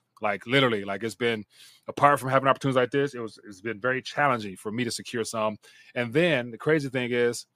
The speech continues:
I went to, um, where was I at? I was in, uh, I went to Nicaragua, <laughs> walked into a pharmacy. They got ivermectin on the shelf. <laughs> I'm like, "Man, this is about something." Got me scrambling up here in the U S, and they got it on the shelf. And, of course, Mexico as well. But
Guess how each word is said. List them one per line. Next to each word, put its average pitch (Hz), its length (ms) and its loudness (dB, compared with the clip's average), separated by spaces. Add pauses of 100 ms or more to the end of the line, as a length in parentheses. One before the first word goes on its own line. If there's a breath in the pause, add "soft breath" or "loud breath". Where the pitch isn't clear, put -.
(160)
I 107 80 -2
went 135 300 -2
to, 123 260 -2
um, 104 360 0 (200)
where 127 120 6
was 123 120 2
I 104 160 2
at? 85 160 -8
I 120 100 4
was 117 180 0
in, 110 120 -6
uh, 101 320 -4 (100)
I 127 60 0
went 139 200 0
to 110 60 -10
Nicaragua, 127 680 -2 (120)
<laughs> - 720 -6
walked 139 260 6
into 143 180 2
a 131 80 6
pharmacy. 139 600 2 (360 soft breath)
They 139 120 0
got 127 140 4
ivermectin 131 500 2
on 117 120 0
the 101 40 -8
shelf. - 600 0 (120)
<laughs> - 0 - (1700 loud breath)
I'm 180 180 -4
like, 151 220 2
"Man, 165 200 0
this 165 60 -4
is 156 40 -4
about 143 240 2
something." 147 300 0
Got 139 140 2
me 135 80 -4
scrambling 131 420 0
up 127 100 -4
here 131 100 -2
in 131 60 -2
the 131 60 -4
U 127 180 2
S, 131 220 2
and 113 80 -4
they 117 60 -2
got 110 160 2
it 107 60 0
on 104 100 -4
the 98 60 -8
shelf. 113 400 0
And, 147 80 -4
of 135 80 -4
course, 120 200 4
Mexico 113 380 -2
as 107 100 -2
well. 110 240 0
But 107 240 -2